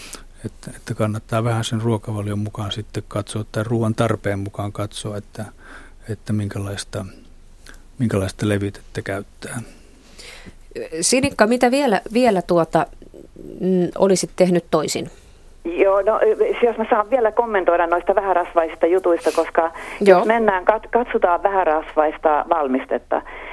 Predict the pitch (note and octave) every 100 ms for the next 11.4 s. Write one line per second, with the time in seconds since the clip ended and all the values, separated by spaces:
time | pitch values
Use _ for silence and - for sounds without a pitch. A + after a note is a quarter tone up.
0 | - G3+ - G3 F#3 F#3+ - - G#3+ C4+
1 | C#4+ - G3 - F3+ E3+ F#3+ E3 D3 D3+
2 | D3 D3 E3 D3+ F3+ E3 D3 C#3+ D3+ D3+
3 | - C3 C3 D3 D3+ D#3 D#3+ D#3+ D3 D#3+
4 | - - C#3+ G#2+ D#2 - - - - -
5 | - - - F#3+ G#3 - G3 F#3+ E3+ F3
6 | E3+ - A3 B3 A#3 F#3+ G3 F#3+ G3+ F#3
7 | F3 F3 E3 D#3 A#3+ A#3 G3 F3 D#3+ -
8 | F#3 E3+ C#3+ C#3 - D3+ C#3+ - C#3+ C#3
9 | - - - - - - - D#3+ D3+ -
10 | - - A#3+ A#3+ A#3 - D3+ D3+ F3 A3+
11 | - F3+ F3